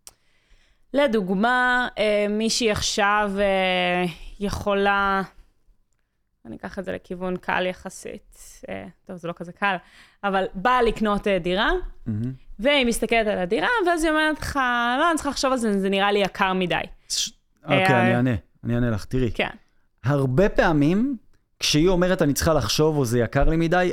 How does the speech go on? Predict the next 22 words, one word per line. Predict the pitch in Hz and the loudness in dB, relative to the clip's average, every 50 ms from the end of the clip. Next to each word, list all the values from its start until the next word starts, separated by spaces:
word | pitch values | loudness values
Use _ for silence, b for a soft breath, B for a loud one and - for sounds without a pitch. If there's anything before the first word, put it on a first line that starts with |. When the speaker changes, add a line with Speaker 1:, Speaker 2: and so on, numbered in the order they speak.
| - - - | -4 -4 -2
Speaker 2:
המכירה | 143 139 165 196 - - 156 156 180 | 0 2 2 2 0 0 2 2 4
היא | 208 202 175 | 4 4 4
לא | 185 202 190 | 4 2 2
פה, | - 190 165 | 2 2 2
היא | 139 | 2
התפספסה | 123 - - 139 - - - 131 - - 185 | 0 0 -2 -2 -2 0 -2 0 0 2 2
הרבה | 160 135 135 151 | 2 2 2 2
לפני. | 160 147 120 - - 143 127 110 95 - - - _ _ _ b b b b b b b - | 2 2 2 2 2 2 0 -2 -6 -10 -16 -20 _ _ _ b b b b b b b -2
אם | 143 139 143 | 0 0 2
אתה | 143 - 180 | 2 4 2
עושה | 208 220 202 - - 214 | 2 2 2 2 0 2
את | 202 | 2
הדברים | 214 202 156 139 143 139 165 170 160 | 2 0 2 2 2 2 2 2 0
נכון, | 131 107 101 101 - 147 175 220 247 269 277 262 - _ _ _ _ _ _ _ - | 0 -2 0 0 0 2 2 2 2 2 0 -2 -6 _ _ _ _ _ _ _ -2
ואתה | 123 135 135 139 147 | 0 0 2 2 2
עובד | 135 135 147 175 165 | 2 4 2 2 4
לפי | 156 147 135 - 175 175 | 2 0 0 0 0 0
סיסטם | 151 - - 170 165 - - - 139 127 | 0 0 0 0 -2 -2 -2 -2 0 0
מאוד | 127 123 139 143 | 2 2 2 2
מדויק | 147 143 123 117 120 120 127 139 156 - | 0 0 0 0 0 2 0 0 -2 -2
במודלים | - 127 123 113 117 113 120 131 143 165 165 | -2 0 0 0 2 2 0 0 0 0 0
שלך, | - 185 165 143 185 | 0 -2 -2 0 0